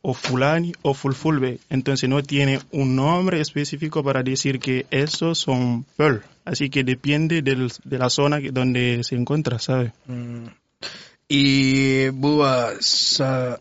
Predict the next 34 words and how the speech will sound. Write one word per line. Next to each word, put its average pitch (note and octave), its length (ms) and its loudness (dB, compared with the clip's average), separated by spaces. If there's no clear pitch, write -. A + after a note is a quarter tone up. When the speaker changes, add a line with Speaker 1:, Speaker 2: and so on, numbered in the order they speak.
Speaker 2:
¿sabes B2+ 380 0
la D3 100 4
diferencia C#3 640 2
entre B2+ 260 0
raza C3+ 420 0
y B2+ 100 -2
etnia C3+ 320 -4
en B2+ 60 -8
este B2+ 220 -8
caso? B2 440 -8
Sería A2+ 500 -16
Speaker 1:
Claro, C3 540 0
es C3 120 0
que C#3 300 2
si C#3 180 -2
hablamos C#3 380 6
de B2+ 160 2
etnias, C#3 400 2
hablamos C3 360 2
de B2 120 -2
un B2 440 0
grupo D3 360 0
de C3 120 -2
personas C#3+ 680 -2
que B2 160 -4
hablan B2 500 2
la B2+ 160 -6
misma A#2+ 480 0
idioma C3+ 540 0
y C3 140 0
tienen C3+ 360 2
la B2 100 0
misma C3+ 340 -2
cultura. B2 560 -4